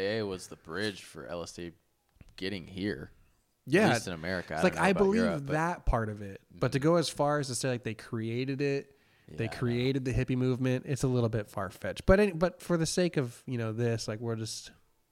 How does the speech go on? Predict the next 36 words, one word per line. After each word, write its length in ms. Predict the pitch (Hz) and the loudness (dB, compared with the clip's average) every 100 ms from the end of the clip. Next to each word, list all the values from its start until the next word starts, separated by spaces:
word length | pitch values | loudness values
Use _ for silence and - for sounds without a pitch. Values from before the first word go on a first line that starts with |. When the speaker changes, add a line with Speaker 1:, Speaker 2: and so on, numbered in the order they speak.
| _ - | _ 4
Speaker 2:
we're 80 | 151 | 6
not 100 | 160 | 6
gonna 100 | 139 | 6
take 200 | 151 135 | 6 4
this 140 | 127 | 0
as 100 | 113 | -2
Speaker 1:
We'll 80 | 120 | 0
Speaker 2:
fact, 260 | 135 120 - | 4 4 6
Speaker 1:
s-, 60 | |
Speaker 2:
but 60 | - | 6
let's 140 | 190 | 8
just 180 | 220 165 | 6 8
Speaker 1:
we'll 140 | 180 175 | 10 10
Speaker 2:
go, 40 | |
let's 200 | 220 240 | 8 6
just 140 | 277 - | 4 8
Speaker 1:
entertain 40 | |
Speaker 2:
go 80 | 214 | 10
Speaker 1:
them. 60 | 190 | 10
Speaker 2:
through 120 | 156 | 8
the 80 | 131 | 8
lines. 360 | 117 104 107 | 4 2 2
Yeah. 200 | 131 113 110 - - - - - | 4 4 0 -10 -18 -16 -18 0
Speaker 1:
Yeah. 240 | 143 117 110 | 2 2 2
Speaker 2:
Yeah, 60 | |
or 120 | 120 117 | 0 2
go 120 | 147 | 4
through 140 | 147 | 4
the, 220 | 127 113 117 | 4 4 4
the, 360 | 113 110 113 - | 2 2 0 -4
you 140 | 139 113 | -4 -2
know, 200 | 104 110 - | -2 -8 -4
the 260 | 113 107 117 | -2 -2 -4
line 260 | 113 117 113 | -2 0 0
items 320 | 101 101 101 | -2 -4 -4
here. 220 | 110 101 | -2 -4